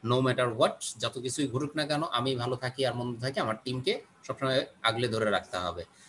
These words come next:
আপনারা দেখবেন যে, আহ, আহ, মুরগির ছানা নিয়ে যখন মুরগি বের হয়,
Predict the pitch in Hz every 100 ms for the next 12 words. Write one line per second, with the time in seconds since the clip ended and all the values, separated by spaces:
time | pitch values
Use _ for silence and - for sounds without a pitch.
0 | - - - 139 165 160 156 156 139 120
1 | 117 117 113 113 120 120 131 117 147 151
2 | 160 147 - 147 147 151 151 139 139 131
3 | 139 131 135 131 107 127 123 90